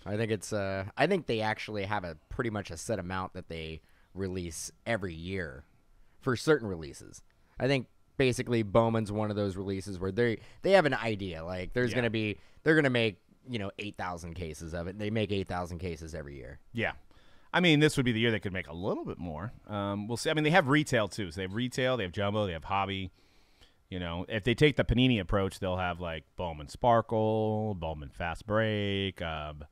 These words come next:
Speaker 1: Candy.
Speaker 2: could do Bowman Super Jumbo. I mean, lots of options there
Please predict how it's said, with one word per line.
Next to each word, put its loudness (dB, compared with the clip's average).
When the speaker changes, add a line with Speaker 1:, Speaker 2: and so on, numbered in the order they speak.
Speaker 1:
Candy. -6
Speaker 2:
could -4
do -4
Bowman -4
Super 4
Jumbo. 2
I -6
mean, -8
lots -4
of -4
options -2
there -2